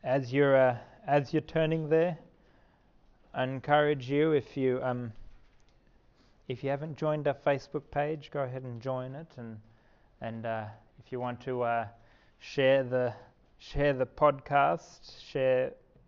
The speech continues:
share the message, um, with people, uh, it will encourage people.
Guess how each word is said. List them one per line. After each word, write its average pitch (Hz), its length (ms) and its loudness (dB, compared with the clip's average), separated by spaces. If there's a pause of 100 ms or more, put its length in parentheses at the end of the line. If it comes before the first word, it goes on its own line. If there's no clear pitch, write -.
(340)
share 127 320 0
the 120 140 -6
message, 123 680 -10 (460)
um, 117 360 -8 (380)
with 127 360 -12
people, 123 480 -8 (600)
uh, 120 200 -10
it - 80 -14
will 139 180 -6
encourage 131 580 -8
people. 104 380 -16